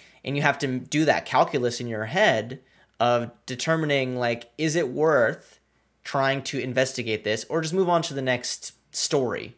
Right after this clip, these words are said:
right? You know, as developers, everybody cares about how much work that we've gotten done over the course of the day. And if you spend, you know, four or five or six hours or days, like, trying to figure out why one little thing doesn't work,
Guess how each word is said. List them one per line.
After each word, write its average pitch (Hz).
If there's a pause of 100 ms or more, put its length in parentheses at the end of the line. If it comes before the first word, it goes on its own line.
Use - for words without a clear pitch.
(120)
right? 104 (380)
You -
know, 117
as 117
developers, 123 (180)
everybody 143 (300)
cares 135
about 120
how 127
much 127
work 127
that 123
we've 123
gotten 117
done 117
over 101
the 104
course 107
of 95
the 92
day. 92
And 107
if 113
you 135
spend, 120 (600)
you 110
know, 107 (520)
four 123
or 117
five 113
or 107
six -
hours 110
or 101
days, 117
like, 107
trying 123
to 120
figure 120
out 110
why 110
one 117
little 113
thing 117
doesn't 104
work, 113